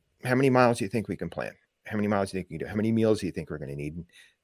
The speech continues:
And, and then they would take it from there. But th-, by the last year, by the time the duration was picked out, or the destination was picked out,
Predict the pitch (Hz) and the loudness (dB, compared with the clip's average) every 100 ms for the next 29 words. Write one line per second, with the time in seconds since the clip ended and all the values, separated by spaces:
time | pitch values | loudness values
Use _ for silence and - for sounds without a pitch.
0 | - 110 107 - 104 107 113 117 143 139 | -4 0 0 0 0 4 8 8 6 4
1 | 117 107 101 107 143 - 120 98 107 107 | 2 2 0 4 4 4 -2 4 6 8
2 | 107 117 143 135 - 127 127 - _ _ | 6 8 8 6 4 6 6 2 _ _
3 | _ _ _ _ _ _ - 101 - 139 | _ _ _ _ _ _ -4 -2 0 2
4 | 165 139 101 90 131 - 110 - 69 - | 4 4 4 4 2 2 -6 -6 -8 -6
5 | 58 - - 104 113 110 123 - 110 104 | -8 -6 -4 2 4 8 6 6 4 6
6 | 143 135 95 - - - - | 4 2 -2 -4 -8 -8 -12